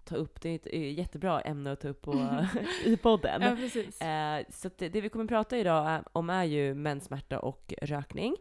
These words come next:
Speaker 2: Ja.
Speaker 1: Eh, och vi har ju hittat lite studier på, um, PubMed, som är en sökportal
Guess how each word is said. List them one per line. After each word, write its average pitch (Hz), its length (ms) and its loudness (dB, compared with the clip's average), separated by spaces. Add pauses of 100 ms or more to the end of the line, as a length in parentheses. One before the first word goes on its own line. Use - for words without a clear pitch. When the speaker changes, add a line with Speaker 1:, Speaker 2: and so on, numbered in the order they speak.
(140)
Speaker 2:
Ja. 214 300 -4
Speaker 1:
Eh, 151 400 2
och - 280 0
vi 185 140 4
har 190 60 4
ju 190 80 4
hittat 180 320 0
lite 170 200 -4
studier 156 720 -2
på, 139 420 -6
um, 139 360 -8
PubMed, 175 520 -2
som 156 160 -6
är 143 40 -4
en 143 140 -4
sökportal - 1040 -6